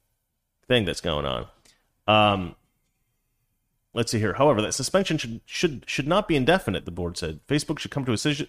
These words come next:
decision within six months on whether Trump will be permanently banned or if another penalty is appropriate. In applying a vague, standardless penalty," I mean, who cares? Let's see here. The same week,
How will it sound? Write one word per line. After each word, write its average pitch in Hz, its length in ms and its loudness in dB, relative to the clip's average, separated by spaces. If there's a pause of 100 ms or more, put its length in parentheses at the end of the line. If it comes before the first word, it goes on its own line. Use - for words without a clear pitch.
decision 147 380 0
within 117 200 0
six - 220 -4
months 135 160 0
on 107 120 2
whether 107 180 4
Trump 139 320 -2 (320)
will 104 60 2
be 104 60 0
permanently 160 340 4
banned 131 280 2
or 98 160 2
if 107 160 0
another 117 300 2
penalty 104 380 -2
is 98 100 -2
appropriate. 113 580 0 (320)
In 117 60 0
applying - 260 2
a 120 60 6
vague, 139 320 4
standardless 147 640 2
penalty," 135 440 0
I - 100 -6
mean, 92 160 -6
who 120 120 -6
cares? - 400 -12 (1500)
Let's - 160 -4
see 90 140 -2
here. 85 240 -4
The 104 140 -4
same 175 240 2
week, 143 460 0